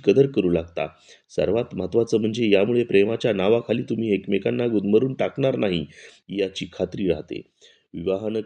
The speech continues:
खऱ्या अर्थानं दोन्ही साथीदारांच्या आयुष्याची गुणवत्ता सुधारली पाहिजे. विवाह हे आयुष्याचं सातत्य बनवू शकतं आणि बनलं पाहिजे. त्याच्यामुळे दोघांकरता असलेल्या सर्व शक्यता वाढल्या पाहिजेत.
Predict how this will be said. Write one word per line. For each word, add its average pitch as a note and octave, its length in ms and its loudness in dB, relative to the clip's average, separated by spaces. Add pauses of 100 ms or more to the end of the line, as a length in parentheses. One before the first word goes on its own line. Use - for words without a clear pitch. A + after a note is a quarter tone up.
खऱ्या A2 200 4
अर्थानं G#2+ 400 2
दोन्ही G2+ 240 0
साथीदारांच्या A2 760 2
आयुष्याची G2 500 0
गुणवत्ता G#2+ 460 0
सुधारली A#2 440 2
पाहिजे. - 360 -6 (480)
विवाह G2+ 360 -4
हे G#2+ 120 -4
आयुष्याचं G2 600 0
सातत्य - 560 -2
बनवू F2 260 0
शकतं E2+ 440 -8 (480)
आणि E2 180 -8
बनलं D#2 380 -8
पाहिजे. E2+ 380 -16 (480)
त्याच्यामुळे F#2 440 0
दोघांकरता F#2+ 680 0
असलेल्या G2+ 420 0
सर्व A2 320 0
शक्यता A2 440 -4
वाढल्या G2 420 0
पाहिजेत. - 340 -8